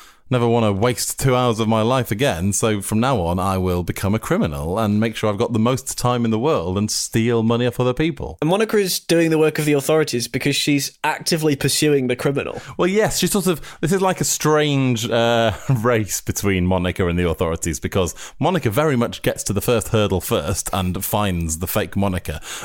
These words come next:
Speaker 1: but then really stops running because <laughs> she just hangs out with her for a few days and lets the authorities catch up and actually arrest her. You know, she, she's there, but she's doing nothing about it.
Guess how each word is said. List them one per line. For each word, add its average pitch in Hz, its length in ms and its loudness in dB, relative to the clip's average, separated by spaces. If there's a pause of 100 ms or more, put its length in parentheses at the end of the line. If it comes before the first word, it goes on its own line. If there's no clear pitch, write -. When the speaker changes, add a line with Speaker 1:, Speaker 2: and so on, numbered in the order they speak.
Speaker 1:
but 120 120 2
then 120 260 2
really 120 720 2
stops - 420 -2
running 85 480 0
because 90 440 -2
<laughs> - 20 0
she - 280 0
just 123 200 0
hangs 110 340 0
out 135 180 2
with 117 140 2
her - 80 2
for 92 140 -2
a 85 60 -2
few 85 180 -2
days 80 340 -2 (300)
and 101 180 0
lets 101 160 -2
the 107 100 0
authorities 101 380 0
catch - 320 -4
up 104 140 0
and 98 100 0
actually 101 280 -2
arrest 95 260 -2
her. 104 120 0
You 123 100 0
know, 95 120 0
she, 101 180 -2 (220)
she's - 220 -2
there, 95 420 0 (220)
but 101 140 -2
she's 95 100 -2
doing 107 220 2
nothing 98 200 0
about 87 280 0
it. 78 120 -6